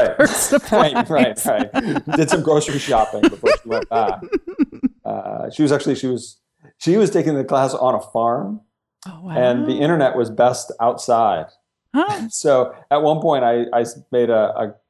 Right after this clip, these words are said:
Speaker 1: comment in passing about goats, and she said,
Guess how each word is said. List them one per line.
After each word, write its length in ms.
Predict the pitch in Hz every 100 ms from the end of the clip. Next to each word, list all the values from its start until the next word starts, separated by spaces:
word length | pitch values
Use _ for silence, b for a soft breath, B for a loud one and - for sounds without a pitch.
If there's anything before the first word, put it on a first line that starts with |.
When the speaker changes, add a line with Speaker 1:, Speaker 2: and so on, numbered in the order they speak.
| -
Speaker 1:
comment 300 | 120 120 110
in 120 | 107
passing 400 | 101 113 113 127
about 300 | 107 101 98
goats, 440 | 113 120 95 -
and 160 | 113 104
she 80 | 117
said, 240 | - 113